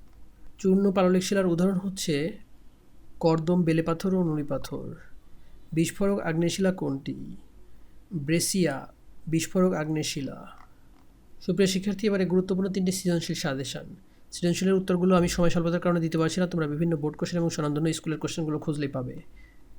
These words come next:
সৃজনশীল প্রশ্ন এক, অনেকেই রেল লাইনে প্রাপ্ত কঠিন পাথরকে শিলা বলে, কিন্তু প্রকৃতপক্ষে কঠিন কমল, বালি, পাত-, কাদা সবই শিলার অন্তর্গত।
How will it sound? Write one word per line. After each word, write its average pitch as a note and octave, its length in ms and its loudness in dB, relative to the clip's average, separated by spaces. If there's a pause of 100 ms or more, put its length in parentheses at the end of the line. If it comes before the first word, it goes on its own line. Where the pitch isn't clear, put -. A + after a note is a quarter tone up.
(120)
সৃজনশীল F3 380 0
প্রশ্ন F#3 240 0
এক, B2+ 280 -2 (680)
অনেকেই F3+ 560 4
রেল E3+ 220 4
লাইনে F#3+ 300 6
প্রাপ্ত F3 480 -2
কঠিন F#3 320 -2
পাথরকে F3 500 -2
শিলা D#3+ 340 0
বলে, B2+ 360 -4
কিন্তু G3+ 340 0
প্রকৃতপক্ষে F3+ 720 0
কঠিন F3+ 320 0
কমল, E3 420 2
বালি, D3+ 320 0
পাত-, C#3+ 300 -6 (460)
কাদা D3 260 0
সবই D#3 500 0 (240)
শিলার D#3+ 260 2
অন্তর্গত। C3+ 560 -4